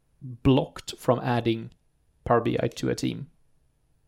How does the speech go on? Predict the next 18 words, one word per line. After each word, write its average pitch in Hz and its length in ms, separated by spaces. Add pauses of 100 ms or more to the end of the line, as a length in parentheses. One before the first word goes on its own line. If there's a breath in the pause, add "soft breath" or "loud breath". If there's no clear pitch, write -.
(120)
I 131 120
can 220 180
add 139 200
Power 117 160
B 117 160
I 117 80
to - 180
it, 117 200
any 165 180
team, 104 300
and 117 100
I 147 100
don't 165 220
only 143 220
have 123 160
a 120 40
free 123 220
license. 127 540